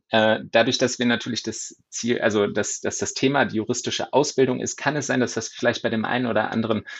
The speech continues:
etwas länger her ist, aber umso wichtiger, ähm, ist es, dass alle teilnehmen, ähm, weil wir brauchen diese, diese unterschiedlichen Perspektiven, damit wir eine Lö-, also damit wir Ideen entwickeln können oder auch eben sehen können, wo es eine Zustimmung gibt,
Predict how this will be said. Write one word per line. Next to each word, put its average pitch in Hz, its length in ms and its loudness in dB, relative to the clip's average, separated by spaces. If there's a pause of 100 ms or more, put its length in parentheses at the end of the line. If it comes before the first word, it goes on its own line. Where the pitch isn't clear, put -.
(140)
etwas 110 320 0
länger 143 220 2
her 110 180 2
ist, - 80 -2
aber - 240 2
umso 127 320 4
wichtiger, 107 640 4 (100)
ähm, 104 240 0
ist 104 180 -2
es, - 380 -6
dass - 280 -2
alle 139 260 2
teilnehmen, 123 680 0 (420)
ähm, 104 300 0 (160)
weil 107 380 2 (600)
wir 120 340 0
brauchen 131 500 2
diese, 110 520 2
diese 110 220 0
unterschiedlichen 127 840 0
Perspektiven, 131 1080 0 (320)
damit 113 300 4
wir 120 280 6 (100)
eine 104 100 2
Lö-, 113 380 8
also 101 180 4
damit 107 260 0
wir 104 340 4
Ideen 113 480 4
entwickeln 123 480 2
können 127 300 2
oder 101 300 4
auch - 140 -2
eben - 220 -2
sehen 120 260 6
können, 110 220 0
wo 110 80 6
es 104 120 2
eine 104 120 -4
Zustimmung 127 560 2
gibt, 120 220 -2